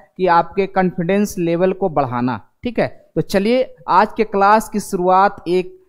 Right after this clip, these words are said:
बेहद ही उत्साहपूर्वक और प्रेरणादायक श-, शायरी के साथ करते हैं। कहता है, "साहिल पे पहुंचने से इनकार किसे है लेकिन, साहिल पे पहुंचने से इनकार किसे है लेकिन,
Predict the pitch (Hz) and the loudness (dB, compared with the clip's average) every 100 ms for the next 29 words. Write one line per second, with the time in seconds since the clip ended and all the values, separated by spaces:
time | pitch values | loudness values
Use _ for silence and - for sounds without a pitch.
0 | _ _ - 143 170 196 202 214 214 214 | _ _ -8 -4 0 0 0 0 -2 -6
1 | _ _ _ _ _ _ _ _ _ _ | _ _ _ _ _ _ _ _ _ _
2 | _ 156 - - 208 214 208 196 175 214 | _ -12 -8 2 4 4 2 0 4 2
3 | 208 196 190 - 170 175 190 175 180 190 | 4 0 0 -6 -4 0 2 2 4 4
4 | 196 - 165 156 - 151 156 208 208 196 | 2 -8 -8 -8 -4 0 2 0 -2 0
5 | 180 - 165 160 180 151 170 - _ _ | 0 0 -4 -2 -2 -2 -4 -8 _ _
6 | _ - 175 180 240 214 214 262 - - | _ -4 -2 4 4 6 4 2 -10 -20
7 | _ _ _ - 220 202 220 277 285 - | _ _ _ 0 4 6 4 2 0 4
8 | 247 247 220 214 214 226 240 226 226 214 | 4 6 4 4 4 2 2 2 2 2
9 | 196 190 190 220 - 175 - 202 190 180 | 2 4 4 2 0 -8 0 0 2 0
10 | 160 156 - 170 117 - - - 139 160 | 0 -2 -2 -2 -2 -8 -14 -4 -2 0
11 | 208 233 - 190 208 190 170 165 185 226 | 0 -2 0 2 2 2 0 0 2 2
12 | 220 190 180 262 - _ _ _ _ - | 2 0 0 0 -4 _ _ _ _ -2
13 | 165 185 190 190 208 233 233 208 - 247 | 0 2 4 6 6 4 0 -6 2 4
14 | 240 226 208 220 226 220 | 6 4 4 2 2 2